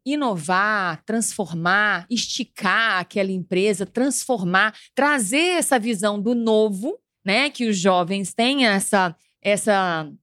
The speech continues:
capacidade acelerada de tomar decisão, de colocar as coisas em prática. Então, todos nós queremos isso.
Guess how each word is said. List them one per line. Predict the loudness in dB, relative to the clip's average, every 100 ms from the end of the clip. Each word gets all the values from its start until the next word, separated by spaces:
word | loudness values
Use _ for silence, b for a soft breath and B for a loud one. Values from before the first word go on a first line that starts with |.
| _
capacidade | -6 -2 0 -2 -2 0 0 -2
acelerada | -2 0 2 0 0 -4
de | -6
tomar | -6 -2 0 0 0 -4 -8
decisão, | -2 -2 -2 -4 -2 -2 0 -2
de | -4
colocar | -2 -2 0
as | -2 2
coisas | 2 2
em | 0
prática. | 0 0 0
Então, | -2 -2
todos | 0 0 0 -6
nós | -4 0 0 -2 -6 0
queremos | 2 2 0 -2
isso. | -2 -4